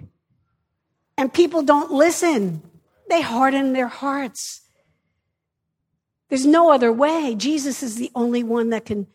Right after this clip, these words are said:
prevent you from falling into that abyss and total separation from God.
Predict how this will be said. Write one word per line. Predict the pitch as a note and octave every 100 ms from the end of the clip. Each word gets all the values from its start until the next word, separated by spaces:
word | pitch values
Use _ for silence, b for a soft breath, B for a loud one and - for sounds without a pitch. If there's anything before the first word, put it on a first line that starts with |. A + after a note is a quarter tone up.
| _ _
prevent | - B3+ A3 B3 B3+
you | A#3 G3 F3+ D#3 _ _ _ _ _ _ _ _ _ _ _ _ _ _ _ _ _
from | - B3+ A3
falling | - B3 A#3 A3+ F#3+ G3+ _ _
into | A#3 A#3
that | A3+ G#3+
abyss | G3+ G3 G3 F#3+ - - _
and | A#3 G#3+
total | - C4 A#3+ A3+
separation | - G#3+ G3+ F#3+ F3+ - F#3
from | F#3+ F3+
God. | F3 E3 E3 E3